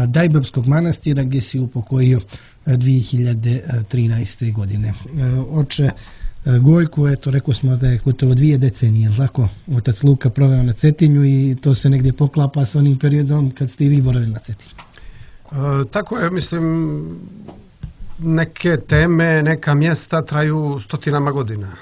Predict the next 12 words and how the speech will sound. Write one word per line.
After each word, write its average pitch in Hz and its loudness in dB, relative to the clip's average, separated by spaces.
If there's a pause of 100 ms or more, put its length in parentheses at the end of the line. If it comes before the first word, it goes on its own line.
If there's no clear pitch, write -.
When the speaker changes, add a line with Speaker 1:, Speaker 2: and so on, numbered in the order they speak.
(120)
Speaker 2:
ali 123 -6
kad - -12
čovjek 165 -6
prvi 165 0
put 160 -4
se - -8
upozna 147 -4
s - -14
njima, 160 -2
na 147 -2
neki 151 -2
način 160 -2